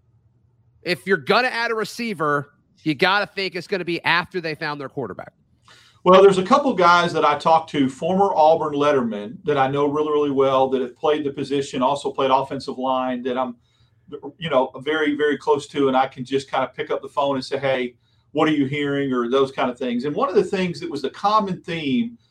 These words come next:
Speaker 2: through three or four of these gentlemen was it's a domino effect,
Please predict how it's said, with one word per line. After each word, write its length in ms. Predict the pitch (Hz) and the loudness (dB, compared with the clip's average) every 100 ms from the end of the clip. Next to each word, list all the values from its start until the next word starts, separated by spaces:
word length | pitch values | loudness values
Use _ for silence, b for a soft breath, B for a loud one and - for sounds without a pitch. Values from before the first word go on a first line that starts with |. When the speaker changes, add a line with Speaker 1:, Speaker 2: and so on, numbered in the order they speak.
| _ | _
Speaker 2:
through 100 | 143 139 | -6 -4
three 280 | 175 190 185 | 2 4 4
or 60 | |
four 280 | - 175 165 | 0 -4 -4
of 60 | 143 | -4
these 180 | 127 | -6
gentlemen 460 | 117 135 127 123 123 | -4 -2 0 -2 -2
was 520 | 120 120 120 117 - _ _ _ - | 0 2 2 0 -8 _ _ _ -4
it's 180 | 160 | 0
a 100 | 160 | 0
domino 580 | - 156 160 185 196 202 | 2 4 4 4 4 4
effect, 580 | 202 202 214 214 - | 4 4 2 2 -4